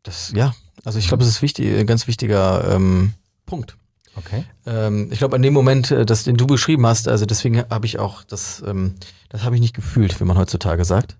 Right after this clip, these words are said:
Speaker 2: Mhm.
Speaker 1: Ähm, weil, mm, das bedeutet für mich so ein bisschen so wie, oh, jetzt wird, jetzt geht's in den Verwaltungsmodus.
Speaker 2: Okay. Mhm.
Speaker 1: Ähm, und ich glaub, da kannst du nicht mehr besser werden.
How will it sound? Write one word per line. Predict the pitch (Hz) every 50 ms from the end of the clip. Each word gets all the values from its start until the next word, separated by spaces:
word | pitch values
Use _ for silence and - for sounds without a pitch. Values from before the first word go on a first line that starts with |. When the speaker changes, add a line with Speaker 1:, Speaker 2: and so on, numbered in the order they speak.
| _ -
Speaker 2:
Mhm. | 82 85 131 190 - - - - - - - - _ _ -
Speaker 1:
Ähm, | 110 110 104 101 104 104 104 - - _ -
weil, | - 101 101 104 107 107 113 110 - - _ _ _ _ _ _
mm, | 117 113 110 107 107 107 107 110 113 - _ _ _ _ _ _
das | - 104 - -
bedeutet | 123 127 131 131 127 -
für | - 123
mich | 123 131 -
so | - 131
ein | 120
bisschen | 117 120 - 131 117
so | 110 113 104
wie, | 107 110 113 110 -
oh, | - 104 98 95 95 - - - 113
jetzt | 107 113 - 104 - - -
wird, | 104 107 - - - - -
jetzt | 113 - -
geht's | 120 110 -
in | 113
den | 110 104
Verwaltungsmodus. | - 107 87 92 98 92 104 98 90 - 92 87 90 90 92 - - - - _ _ _
Speaker 2:
Okay. | - 120 - - 85 80 - - _
Mhm. | - 87 87 135 190 - - - _ _ _ _ _ _ _ _ -
Speaker 1:
Ähm, | 110 104 104 104 104 101 101 98 98 101 107 110 - _ _ _ _ _ _ _ _ _ _ _ _ _ _ _ _ _ _ _ _ _ _ _ _ _ _ _ -
und | 123 107
ich | 107
glaub, | 113 110 -
da | 110 107
kannst | - 113 110
du | 107
nicht | 104 101
mehr | 107 90
besser | - 82 - 92 101
werden. | - - - -